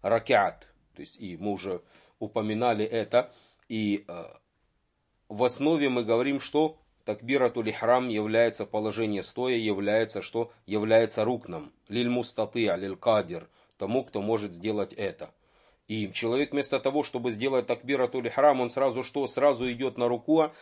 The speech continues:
и делает такбиратуль ихрам в положении, в том положении, когда он уже перемещается. Понятно? То есть этот человек не выполняет рукн. И мы говорили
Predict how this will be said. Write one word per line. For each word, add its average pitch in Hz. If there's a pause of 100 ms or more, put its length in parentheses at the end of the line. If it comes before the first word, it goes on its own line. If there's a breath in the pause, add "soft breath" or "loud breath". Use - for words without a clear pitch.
(220 loud breath)
и 127
делает 147
такбиратуль 139
ихрам 143
в -
положении, 131
в -
том 143
положении, 127
когда 120
он 131
уже 123
перемещается. 113 (340 soft breath)
Понятно? 104 (420 soft breath)
То -
есть 104
этот 139
человек 113
не 113
выполняет 110
рукн. 101
И 92
мы 120
говорили 117